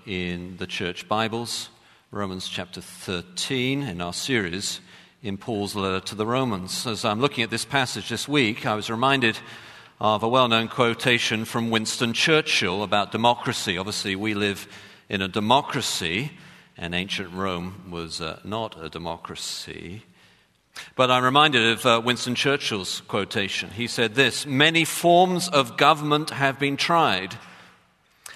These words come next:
and will be tried in this world of sin and woe. No one pretends that democracy is perfect or all-wise." And then he carried on, "Indeed, it has been said that democracy is the worst form of government,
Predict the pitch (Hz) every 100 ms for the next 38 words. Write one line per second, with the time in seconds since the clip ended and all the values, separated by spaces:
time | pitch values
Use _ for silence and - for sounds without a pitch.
0 | - 139 131 175 196 117 - 107 123 131
1 | 123 120 127 123 110 - 147 117 104 123
2 | 104 147 - - - 143 165 143 117 -
3 | 139 123 107 117 110 113 120 131 127 113
4 | 110 101 - - 147 - 113 113 - 135
5 | - 123 113 110 113 127 120 104 101 107
6 | 101 85 82 104 160 156 - _ _ _
7 | _ _ _ _ _ _ - - 90 90
8 | - 98 92 95 98 113 107 135 160 143
9 | 120 156 160 180 180 107 90 92 113 117
10 | 113 123 - - 110 110 127 131 139 123
11 | - - - 92 95 95 95 92 113 147